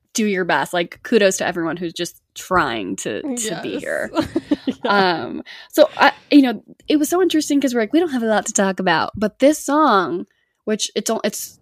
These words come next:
Speaker 1: three minutes long, but it has so much
Speaker 2: Mm-hmm.
Speaker 1: to pack in, and we just could have gone on and on and on and on.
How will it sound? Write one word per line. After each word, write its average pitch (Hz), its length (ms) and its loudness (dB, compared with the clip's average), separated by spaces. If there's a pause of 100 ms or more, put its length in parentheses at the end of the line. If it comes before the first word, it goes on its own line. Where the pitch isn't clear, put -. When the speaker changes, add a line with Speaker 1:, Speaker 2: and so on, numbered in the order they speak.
Speaker 1:
three 269 160 0
minutes 254 320 -2
long, 226 300 2
but - 120 0
it 185 40 -6
has 196 180 -6
so 233 320 -4
much 208 580 -8
Speaker 2:
Mm-hmm. 226 440 -6
Speaker 1:
to 196 180 -6
pack 202 320 -2
in, 185 180 2
and 180 120 0
we 208 100 0
just 214 220 -6
could 226 120 -10
have 202 80 -10
gone 190 220 0
on 185 180 0
and 180 120 -2
on 180 160 -4
and 185 80 -4
on 175 80 -6
and 190 60 -6
on. 147 300 -8